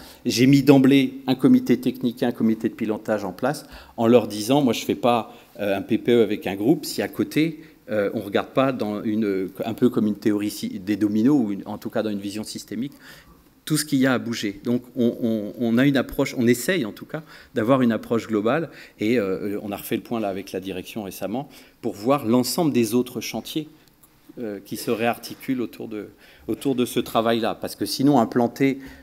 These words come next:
même si notre document est bien, j'en sais rien s'il sera bien, mais imaginons qu'il soit bien. Euh, voilà, il est, il est recouvert complètement si à côté rien n'a bougé. Enfin, ça, ça, je pense qu'on, je pense qu'on le sait.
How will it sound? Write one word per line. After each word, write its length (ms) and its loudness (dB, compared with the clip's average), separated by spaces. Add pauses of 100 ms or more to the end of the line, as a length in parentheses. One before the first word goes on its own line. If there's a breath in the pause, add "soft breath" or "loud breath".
(640 loud breath)
même 160 8
si 180 0
notre 160 8
document 400 4
est 80 6
bien, 220 2
j'en 100 0
sais 160 -6
rien 180 0
s'il 200 -8
sera 220 -8
bien, 180 -6
mais 100 -6
imaginons 420 4
qu'il 200 -8
soit 160 0
bien. 180 -6 (920 soft breath)
Euh, 400 -6 (180)
voilà, 200 -2
il 260 -8
est, 100 -6
il 140 -4
est 60 0
recouvert 520 0
complètement 540 -2
si 200 -6
à 60 -2
côté 300 -4
rien 200 -2
n'a 120 -6
bougé. 320 -6 (180 loud breath)
Enfin, 140 -12
ça, 340 -2
ça, 200 -8
je 100 -10
pense 240 -10
qu'on, 220 -14 (580 loud breath)
je 100 -8
pense 260 -6
qu'on 120 -10
le 100 -8
sait. 220 -14